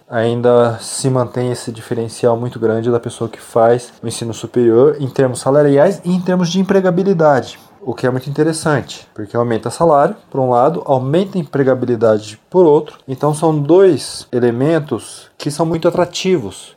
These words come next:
E esse diferencial acaba permanecendo.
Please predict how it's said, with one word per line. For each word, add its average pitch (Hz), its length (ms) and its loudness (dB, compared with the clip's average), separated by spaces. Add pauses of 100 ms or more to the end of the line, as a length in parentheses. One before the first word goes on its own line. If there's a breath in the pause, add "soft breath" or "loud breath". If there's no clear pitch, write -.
E 175 260 0
esse 180 240 -2
diferencial 160 920 0
acaba 170 500 0 (340)
permanecendo. 170 800 0